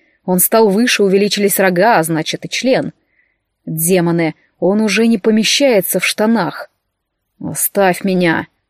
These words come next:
сквозь зубы прохрипел Джеймис. «Он должен выдержать, он ведь опытный инкуб!» Пальцы Лалии так и остались у него на руке. «Но ведь я только пришла»,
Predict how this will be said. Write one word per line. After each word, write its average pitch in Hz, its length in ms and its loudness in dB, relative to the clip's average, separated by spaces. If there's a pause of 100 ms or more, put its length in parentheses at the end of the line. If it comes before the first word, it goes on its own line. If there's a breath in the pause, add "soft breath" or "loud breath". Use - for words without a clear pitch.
сквозь 196 380 -2
зубы 208 300 0
прохрипел 214 500 0
Джеймис. 185 560 0 (420)
«Он 180 220 -2
должен 180 380 0
выдержать, 175 600 0 (320 soft breath)
он 185 100 -2
ведь 190 220 -2
опытный 196 340 0
инкуб!» 202 380 0 (840)
Пальцы 208 420 -2
Лалии 240 420 2
так - 240 -4
и 226 40 0
остались 220 480 -2
у 190 40 -2
него 185 200 0
на 185 100 0
руке. 185 400 0 (880)
«Но 214 260 -6
ведь 226 280 -2
я 269 180 0
только 285 320 -4
пришла», 302 540 0